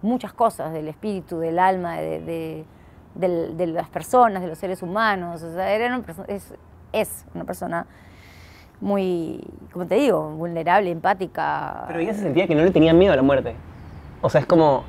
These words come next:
Speaker 2: yo sí le tengo miedo a la
Speaker 1: Lo que
Speaker 2: muerte,
Speaker 1: pasa
Speaker 2: mucho.
Speaker 1: ¿Sí?
Speaker 2: Sí, claro. ¿Tú no?
Speaker 1: No.
Speaker 2: O sea, ¿no tienes miedo a morirte mañana y,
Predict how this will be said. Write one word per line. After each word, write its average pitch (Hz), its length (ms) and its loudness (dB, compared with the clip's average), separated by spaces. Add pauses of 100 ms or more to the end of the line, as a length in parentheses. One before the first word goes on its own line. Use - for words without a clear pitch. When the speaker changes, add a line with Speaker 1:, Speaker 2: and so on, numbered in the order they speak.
Speaker 2:
yo 147 100 10
sí 165 100 8
le 131 80 8
tengo 117 200 4
miedo 127 140 2
a - 20 2
la - 80 4
Speaker 1:
Lo - 60 8
que - 40 8
Speaker 2:
muerte, - 160 4
Speaker 1:
pasa 285 300 0
Speaker 2:
mucho. - 340 8 (720)
Speaker 1:
¿Sí? 392 140 -6 (300)
Speaker 2:
Sí, - 140 -4
claro. 139 320 4 (400)
¿Tú 170 80 8
no? 220 140 8 (240)
Speaker 1:
No. 180 220 -8 (1300)
Speaker 2:
O - 80 2
sea, 160 80 10
¿no 170 100 10
tienes 185 200 8
miedo 175 300 8
a 135 320 2 (520)
morirte 147 340 8
mañana 160 440 6
y, 131 300 0